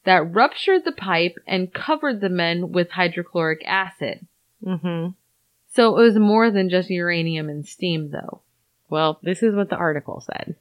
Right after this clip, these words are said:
Speaker 1: So, it isn't as though top secret goings-on weren't a thing here in Philly, and accidents were known to happen, but that's just a likely story.
Speaker 2: Mm-hmm.
Speaker 1: Cover up?
Speaker 2: Probably
Speaker 1: I
Speaker 2: not.
Speaker 1: smell cover up.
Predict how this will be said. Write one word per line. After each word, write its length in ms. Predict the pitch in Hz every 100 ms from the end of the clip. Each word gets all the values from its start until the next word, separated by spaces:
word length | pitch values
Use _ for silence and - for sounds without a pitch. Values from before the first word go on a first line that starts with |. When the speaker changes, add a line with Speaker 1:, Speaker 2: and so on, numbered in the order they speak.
| _
Speaker 1:
So, 560 | - 370 240 175 175 175 _ _ _
it 280 | 220 214 -
isn't 460 | - 427 440 466 453 -
as 260 | 285 269 -
though 220 | 254 233
top 400 | 233 - 320 339
secret 400 | - 277 247 240
goings-on 720 | 214 214 202 190 185 180 180
weren't 300 | 170 190 196
a 80 | 185
thing 380 | 170 262 349 381 226
here 200 | 180 165
in 160 | 165 -
Philly, 460 | 156 147 156 170 - _ _ -
and 220 | 196 190
accidents 720 | - 349 370 - 208 190 180
were 160 | 185 185
known 260 | 180 170 160
to 100 | 185
happen, 460 | 202 226 - 165
but 140 | 160 156
that's 300 | 135 - -
just 500 | 151 156 202 185 175
a 80 | 170
likely 520 | 160 156 135 - -
story. 640 | 143 - - - - - _ _ -
Speaker 2:
Mm-hmm. 560 | 156 151 139 160 151 165 _ _ _ _
Speaker 1:
Cover 300 | - 170 185
up? 240 | 220 220 _ _ _
Speaker 2:
Probably 200 | 151 156
Speaker 1:
I 20 |
Speaker 2:
not. 80 | -
Speaker 1:
smell 180 | 170 190
cover 300 | 185 143
up. 80 | -